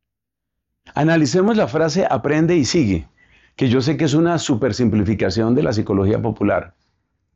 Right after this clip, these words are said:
¿Qué pasa con esa frase? Aprende y sigue. ¿Qué pasa con esa frase? Que dónde queda la persona que yo lastimé. Aprende y sigue suena muy razonable,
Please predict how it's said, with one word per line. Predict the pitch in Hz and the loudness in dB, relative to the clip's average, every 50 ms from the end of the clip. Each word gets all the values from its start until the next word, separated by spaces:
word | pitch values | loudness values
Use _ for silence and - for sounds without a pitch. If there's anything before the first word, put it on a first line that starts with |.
| _ _ _ _ _ _ _ _ _ _ _ _ _ _ _ | _ _ _ _ _ _ _ _ _ _ _ _ _ _ _
¿Qué | - 185 185 | -2 0 0
pasa | 156 214 226 214 226 233 | 2 2 2 2 2 0
con | 170 170 147 | 0 0 0
esa | 139 127 135 160 147 | 0 0 0 -2 -2
frase? | 135 143 127 98 117 | -2 -2 -2 -2 -2
Aprende | 110 101 - 143 156 170 170 | -2 -2 0 0 0 2 2
y | 175 143 | 0 0
sigue. | 123 139 107 110 107 | 0 0 0 0 0
¿Qué | 101 131 | -2 -2
pasa | - 165 170 156 170 | -2 -2 -2 -2 -2
con | 160 147 127 | -2 0 0
esa | 120 110 127 127 | 0 0 -2 -2
frase? | 110 110 101 98 - - 117 113 - _ _ _ _ _ _ _ _ _ _ _ _ _ _ _ _ _ _ _ - - - - _ _ - - - - - _ - - - - - | -2 -2 -4 -4 -6 -10 -14 -16 -16 _ _ _ _ _ _ _ _ _ _ _ _ _ _ _ _ _ _ _ -20 -20 -20 -20 _ _ -20 -20 -20 -20 -20 _ -20 -20 -16 -6 -2
Que | 143 123 | 0 0
dónde | 110 117 123 131 170 180 | 2 2 2 2 2 0
queda | 180 190 185 190 202 | 0 0 0 0 2
la | 196 180 - | 0 -2 -2
persona | 131 110 101 - 127 143 165 151 | -4 -6 -2 -2 0 0 0 -2
que | - 113 | -2 0
yo | 104 110 | 0 0
lastimé. | - 160 156 - - 123 127 - - - - - - _ _ _ _ _ _ _ _ _ _ _ _ _ _ _ _ _ _ _ _ _ _ _ _ _ _ - - - _ _ _ _ _ _ - - _ _ | 0 -2 -2 -2 -2 0 0 0 -2 -4 -10 -16 -18 _ _ _ _ _ _ _ _ _ _ _ _ _ _ _ _ _ _ _ _ _ _ _ _ _ _ -20 -20 -20 _ _ _ _ _ _ -20 -20 _ _
Aprende | _ 131 139 - 170 160 185 190 196 233 269 | _ -4 -2 0 2 2 2 2 2 2 0
y | 226 | 2
sigue | - 208 214 190 233 208 | 2 0 2 2 2 2
suena | 170 196 196 196 | 2 2 2 2
muy | 190 185 190 196 | 2 2 0 0
razonable, | 196 196 151 151 135 156 180 180 147 117 95 95 95 | 0 0 0 0 0 2 2 2 2 2 0 -2 -4